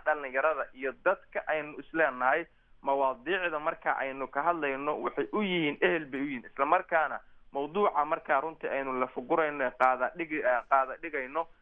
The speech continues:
ee dad markaa runtii la fuguri kara, isla markaana aragti maskaxiyeed iyo aragti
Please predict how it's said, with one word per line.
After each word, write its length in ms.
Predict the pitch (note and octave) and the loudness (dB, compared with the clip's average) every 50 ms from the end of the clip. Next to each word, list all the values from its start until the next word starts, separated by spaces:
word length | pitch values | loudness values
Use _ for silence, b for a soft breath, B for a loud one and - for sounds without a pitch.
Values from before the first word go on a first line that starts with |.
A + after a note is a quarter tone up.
| b _ - | b _ 0
ee 120 | C#3 C#3 | 0 0
dad 160 | C#3 D#3+ E3 | 0 0 -2
markaa 400 | E3 E3+ E3 D#3 - - D3+ C#3 | 0 -2 -2 -2 2 2 2 2
runtii 380 | C#3 D3+ D#3+ D#3 - - D3 D3 | 2 -2 -10 -10 -8 -6 -6 -2
la 140 | C3 C3 B2+ | -2 -2 -2
fuguri 380 | - C#3 C3+ B2 D#3+ E3 E3 | -2 -8 -4 -2 0 0 0
kara, 220 | D#3 - D#3+ C#3+ G#2 | 2 2 2 2 2
isla 180 | - - C#3 | -2 -4 -4
markaana 440 | C#3 D#3 E3 E3 - D#3 D3 C3 - - | 0 0 -2 0 2 0 0 0 0 2
aragti 400 | - C#3 C#3 C3+ C3+ - _ G3 | 2 2 2 2 -2 -4 _ -12
maskaxiyeed 920 | G3 F3+ E3 D3+ - - - - D3+ - - C#3 C3+ C#3 D3 E3 F#3 - - | -8 -4 -4 -4 -4 -6 -6 -6 -6 -4 -4 -6 -2 0 0 0 0 -2 -6
iyo 140 | C#3+ C#3 C3+ - | -6 -6 2 2
aragti 340 | C3+ C#3 C3+ - - - | 2 2 2 -2 -6 -10